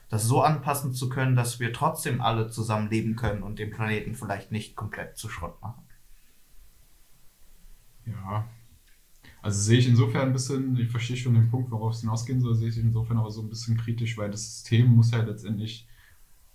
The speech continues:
Speaker 2: also ganz einfach, ohne politische Unterstützung wird das mit dem Klimawandel, Klimawandel nichts. So.
Speaker 1: Bin ich
Speaker 2: Ist
Speaker 1: vollkommen
Speaker 2: einfach
Speaker 1: bei
Speaker 2: so.
Speaker 1: dir.
Speaker 2: Wir
Speaker 1: Ja,
Speaker 2: können
Speaker 1: ja.
Speaker 2: jetzt alle vegan werden, wie wir wollen und alle auch nur noch Fahrrad fahren, wie wir wollen.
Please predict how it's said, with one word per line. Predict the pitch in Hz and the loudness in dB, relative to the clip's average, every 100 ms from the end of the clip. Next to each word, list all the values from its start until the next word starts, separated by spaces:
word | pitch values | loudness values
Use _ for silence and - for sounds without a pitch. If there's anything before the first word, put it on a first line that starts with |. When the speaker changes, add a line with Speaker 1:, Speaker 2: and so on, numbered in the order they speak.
| - | -12
Speaker 2:
also | - 110 | 0 2
ganz | 113 123 | 4 4
einfach, | 120 117 117 | 6 6 4
ohne | 120 135 | 2 0
politische | 123 120 117 123 113 113 | 0 4 4 4 2 0
Unterstützung | 113 - 117 - 117 113 | 0 -2 -6 2 6 6
wird | 110 113 | 4 0
das | 101 | -4
mit | 90 | -6
dem | 90 87 | -10 -8
Klimawandel, | 98 90 90 90 85 | -8 -6 -8 -12 -14
Klimawandel | - 98 87 87 90 | -6 -6 -4 -8 -10
nichts. | 90 - - | -10 -12 -14
So. | - - - _ | -18 -20 -20 _
Speaker 1:
Bin | - 131 | -2 0
ich | |
Speaker 2:
Ist | - | 4
Speaker 1:
vollkommen | 165 165 | 4 6
Speaker 2:
einfach | 139 | 6
Speaker 1:
bei | 127 | 6
Speaker 2:
so. | 110 | 4
Speaker 1:
dir. | - | 2
Speaker 2:
Wir | |
Speaker 1:
Ja, | 127 | 4
Speaker 2:
können | 113 | 8
Speaker 1:
ja. | 117 | 8
Speaker 2:
jetzt | 113 | 8
alle | 117 131 | 4 4
vegan | 120 110 117 | 2 2 2
werden, | 117 117 113 | 6 8 8
wie | 110 | 6
wir | 104 | 2
wollen | 113 160 156 | 2 4 4
und | 127 | 4
alle | 123 113 | 4 4
auch | 117 113 - | 4 0 -2
nur | 117 | 4
noch | 113 113 | 4 4
Fahrrad | 135 143 - | 0 -2 -2
fahren, | 139 139 | -4 -2
wie | |
wir | 135 123 | -2 0
wollen. | 123 127 127 | 2 6 6